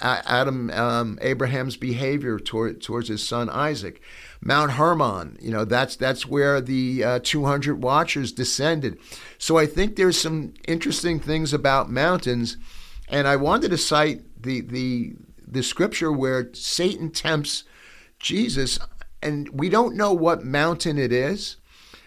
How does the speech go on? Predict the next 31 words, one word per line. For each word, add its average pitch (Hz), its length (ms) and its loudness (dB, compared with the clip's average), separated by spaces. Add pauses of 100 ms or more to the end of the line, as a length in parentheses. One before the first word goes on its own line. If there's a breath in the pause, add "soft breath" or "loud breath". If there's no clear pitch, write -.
(200 loud breath)
but 143 320 0
I, 135 220 -2
I've 147 240 2
always 196 360 6
found 151 460 4
this 139 160 -2
scripture 127 720 0 (1600 soft breath)
pretty 214 640 4 (920)
hard 151 380 2
to - 80 -6
get 143 160 4
my 131 200 2
head 120 280 0
wrapped 107 300 0
around, 104 240 -2
because 113 320 -6
he 127 100 -4
shows 170 540 4
them 147 160 -4
the 123 100 -4
kingdoms 139 640 -6
of 110 100 -4
the 104 80 -4
world. 92 500 -6 (640 loud breath)
Uh, 104 320 2
Satan 170 500 2
is - 480 -2
enthralled 127 680 2
with 110 200 -2
the 110 60 -4
kingdoms. 95 760 -4